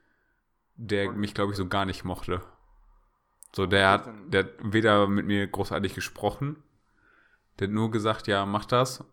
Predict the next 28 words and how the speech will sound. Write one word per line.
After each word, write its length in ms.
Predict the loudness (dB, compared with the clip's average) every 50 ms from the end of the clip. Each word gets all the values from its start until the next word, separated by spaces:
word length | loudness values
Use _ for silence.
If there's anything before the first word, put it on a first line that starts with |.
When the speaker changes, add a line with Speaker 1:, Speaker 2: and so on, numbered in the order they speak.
| _ _ _
Speaker 1:
warte 320 | 2 4 4 4 4 0 0
da.“ 480 | 2 2 2 2 0 -4 -12 _ _ _ _ _ _ _ _ _ _ _ _ _ _ -6
Und 60 | -2 -2
dann 60 | -2
ist 100 | -2 -2
er 80 | -4
gegangen. 340 | -4 -2 0 0 0 0 0 0 0 0 2 6 10
<laughs> 480 | 12 12 12 12 10 8 6 4 2 2 -2 -8 -12 -14 -16 -20 -20 -20 -18 -18 -18 -18 -20 _ _ _ _ _ _ _ _ _ _ _ -14 -12 -12 -12 -12 -16 -20 _ -10
Oder 420 | -4 -2 -2 -2 -2 -6 -10 -12
dann 260 | -6 -2 0 0 2 2
war 120 | 2 2
irgendeine 240 | 2 0 -2 -4 -2
Sache 220 | 0 -2 -2 -2 -6
gewesen, 520 | -10 -6 -4 -4 -4 -4 -6 -8 -8 -6
wo 120 | -6 -4 -2
wir, 500 | -2 0 0 0 0 -2 -2 -4 -6 -8 -16 _ _ _ _ _ _ _ -14
ähm, 200 | -12 -12 -10 -10
auf 160 | -10 -10 -8
irgendwas 260 | -8 -6 -6 -6 -8
Bestimmtes 640 | -8 -10 -10 -6 -4 -4 -4 -4 -4 -6 -6 -6 -4
warten 300 | 0 0 0 0 0 -4
mussten, 400 | -6 -6 -6 -6 -6 -6 -4 -2
abwarten 420 | -2 -2 0 0 -2 -2 -2 -2 -6
mussten. 180 | -6 -4 -4 -4
Und 40 |
er 60 | -4 -4
hat 60 | -2
gesagt, 340 | -2 -2 -2 -2 -4 -12